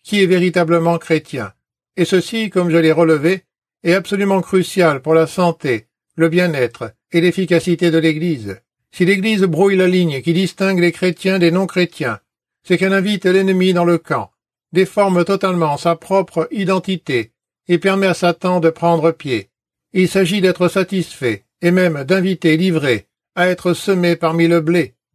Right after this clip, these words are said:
Et c'est pourtant exactement ce qui se passe dans l'évangélisme aujourd'hui. L'Église évangélique accueille les non-chrétiens et les redéfinit ensuite comme chrétiens. Je vous l'ai dit la semaine dernière,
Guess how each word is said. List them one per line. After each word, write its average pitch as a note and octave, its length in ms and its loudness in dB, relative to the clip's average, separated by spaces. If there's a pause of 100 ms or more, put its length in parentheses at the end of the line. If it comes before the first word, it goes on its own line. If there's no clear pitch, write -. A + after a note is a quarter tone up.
(200)
Et F3 100 2
c'est G3 140 2
pourtant G3+ 360 0
exactement F3 640 0
ce F3+ 80 -4
qui F3 160 -2
se F#3+ 100 -4
passe C3+ 420 -2
dans E3 180 0
l'évangélisme E3+ 920 0
aujourd'hui. E3 640 2 (360)
L'Église F#3 520 0
évangélique E3+ 640 0 (200)
accueille A3 420 0
les F#3+ 120 0
non-chrétiens F3 640 -4 (360)
et F3+ 80 0
les G3 100 2
redéfinit G#3 500 0
ensuite F#3+ 480 0
comme F#3 200 -2
chrétiens. D#3+ 500 -4 (460)
Je E3+ 120 2
vous G#3+ 160 2
l'ai G#3 140 2
dit G#3+ 180 2
la G3 120 4
semaine F#3+ 320 2
dernière, C3 540 0